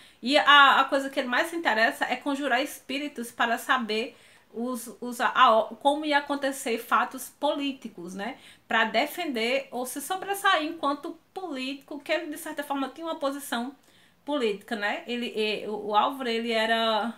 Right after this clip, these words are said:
é, da Guarda Marinha, né? Então, é, isso é muito interessante. É uma história que se passa, né, ali no mundo real, né? É, na, na, no mundo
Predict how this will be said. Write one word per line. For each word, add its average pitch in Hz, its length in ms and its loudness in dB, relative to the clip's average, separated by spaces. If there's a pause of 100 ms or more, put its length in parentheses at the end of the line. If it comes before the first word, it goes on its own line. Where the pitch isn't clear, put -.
(160)
é, 208 480 -2
da 220 160 2
Guarda 233 320 -2
Marinha, 233 600 -2
né? 196 280 -8 (340)
Então, 339 260 0
é, 330 240 0
isso 440 260 -2
é 403 40 2
muito 339 220 -4
interessante. 311 640 -4 (720)
É 294 100 6
uma 427 120 -2
história 311 300 0
que 320 200 -6
se 440 220 -4
passa, 339 540 4
né, 247 200 2
ali 202 440 0 (140)
no 240 120 -4
mundo 262 280 -2
real, 254 560 4 (180)
né? 208 260 -6 (540)
É, 214 500 2 (600)
na, 240 440 4
na, 233 280 2
no 240 140 0
mundo 233 360 -2